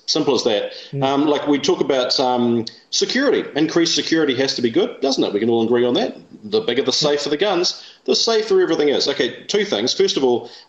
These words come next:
Speaker 1: we know that gang members are coming into our homes and putting knives to our throats and saying, "Open the safe." So it doesn't matter how big the safe is, they're gonna get opened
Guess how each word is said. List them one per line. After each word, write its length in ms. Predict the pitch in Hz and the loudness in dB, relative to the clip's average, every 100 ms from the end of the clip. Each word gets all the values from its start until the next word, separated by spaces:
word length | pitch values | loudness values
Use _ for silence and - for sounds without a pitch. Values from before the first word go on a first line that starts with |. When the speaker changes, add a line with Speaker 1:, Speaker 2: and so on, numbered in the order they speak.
| - | -2
Speaker 1:
we 100 | 139 | 2
know 180 | 151 | 4
that 120 | 143 120 | 2 2
gang 200 | 135 127 | 2 2
members 220 | 120 110 | 2 0
are 60 | |
coming 240 | - 131 120 | 0 0 0
into 180 | 113 113 | 2 2
our 140 | 92 | 2
homes 520 | 117 104 90 107 - - | 0 0 0 -2 -2 -2
and 180 | 113 107 | -4 -2
putting 200 | 113 101 | -2 0
knives 240 | 113 110 | 0 0
to 120 | 113 | 0
our 80 | 104 | 0
throats 340 | - 104 101 | 2 0 0
and 60 | 110 | -2
saying, 200 | 110 101 | -4 -2
"Open 180 | 107 101 | -4 -4
the 80 | 95 | -2
safe." 340 | 101 80 - - | -2 -4 -8 -6
So 240 | - 107 | -2 0
it 160 | 101 - | -2 -2
doesn't 160 | 107 | -2
matter 140 | 107 104 | 0 0
how 60 | |
big 120 | 107 | -2
the 60 | 95 | -2
safe 260 | - 95 101 | -2 -2 -2
is, 140 | 92 | -2
they're 100 | 117 | 0
gonna 100 | 101 | 0
get 80 | 95 | 0
opened 340 | 95 95 92 | 0 -2 -4